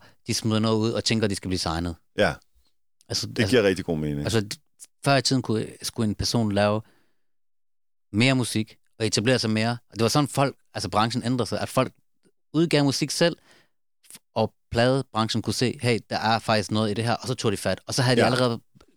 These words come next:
Speaker 1: bygget sig en fanbase. Altså, det, pladeselskabet skal ikke give, give dig din fanbase. Det skal
Speaker 2: Nej.
Speaker 1: din kunst, din musik skal give dig din fanbase.
Speaker 2: Ja. Så det er i virkeligheden en major key i sig selv, det,
Speaker 1: Det,
Speaker 2: det der
Speaker 1: det,
Speaker 2: til
Speaker 1: det
Speaker 2: upcoming
Speaker 1: synes jeg.
Speaker 2: artister, at,
Speaker 1: Det synes jeg.
Speaker 2: at tænk musikken først, og tænk at bygge
Speaker 1: Under.
Speaker 2: din fanbase
Speaker 1: Og hvis din
Speaker 2: først.
Speaker 1: musik er god nok,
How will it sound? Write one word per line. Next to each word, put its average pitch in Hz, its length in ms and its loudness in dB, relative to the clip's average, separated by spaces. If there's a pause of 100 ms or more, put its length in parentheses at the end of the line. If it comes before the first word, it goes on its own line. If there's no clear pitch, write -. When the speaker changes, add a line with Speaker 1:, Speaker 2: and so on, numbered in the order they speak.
Speaker 1:
bygget 143 240 0
sig 95 140 -2
en 95 60 -4
fanbase. 104 480 0
Altså, 110 280 -2 (280)
det, 101 100 -8 (120)
pladeselskabet 127 440 2
skal - 120 0
ikke 113 80 -12
give, 123 140 0
give - 200 0
dig 117 60 2
din 101 120 0
fanbase. 92 520 0 (140)
Det - 80 -20 (100)
skal - 20 4
Speaker 2:
Nej. 113 80 4
Speaker 1:
din 117 120 2
kunst, - 500 -2 (120)
din 123 140 4
musik 110 280 0
skal 98 200 -4
give 110 140 2
dig 95 80 2
din 92 120 -2
fanbase. 90 480 0
Speaker 2:
Ja. 76 60 2 (640)
Så 107 100 0
det 139 200 4
er 135 40 4
i 127 40 4
virkeligheden 104 520 2
en 87 80 0
major 87 260 0
key - 180 -4
i 90 80 0
sig 85 140 -4
selv, 92 160 2
det, 82 80 -2
Speaker 1:
Det, 104 80 0
Speaker 2:
det - 80 2
der 82 140 4
Speaker 1:
det, 67 80 -10
Speaker 2:
til 95 100 2
Speaker 1:
det 71 40 4
Speaker 2:
upcoming 87 360 2
Speaker 1:
synes 85 180 2
jeg. 101 80 2
Speaker 2:
artister, 87 260 -2
at, 85 140 4
Speaker 1:
Det 85 100 2
synes 127 180 0
jeg. 92 140 0 (360)
Speaker 2:
at 95 140 4 (100)
tænk 117 300 -2
musikken 98 460 0
først, 87 380 2
og 95 140 0
tænk 101 340 -2
at 92 140 0
bygge 101 200 0
Speaker 1:
Under. 110 200 2
Speaker 2:
din 110 220 0
fanbase 85 520 0
Speaker 1:
Og 98 40 0
hvis 123 140 2
din 131 120 4
Speaker 2:
først. 131 40 6
Speaker 1:
musik 147 220 0
er 139 40 0
god 151 220 2
nok, 139 240 0